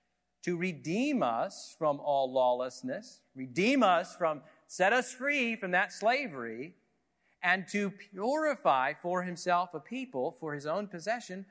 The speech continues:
who are zealous for good works." So you see, grace is both training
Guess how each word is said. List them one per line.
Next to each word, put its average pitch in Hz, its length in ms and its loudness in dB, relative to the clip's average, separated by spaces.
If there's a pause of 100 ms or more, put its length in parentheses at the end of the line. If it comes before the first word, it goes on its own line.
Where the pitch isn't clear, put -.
(140)
who 233 160 -2
are 233 180 0
zealous 151 640 -4
for 233 160 -10
good 233 200 -8
works." 285 420 -8 (520)
So 196 80 -2
you 180 40 -2
see, 220 140 -2
grace 202 640 0
is 151 100 -14
both 160 240 -6
training 185 840 -6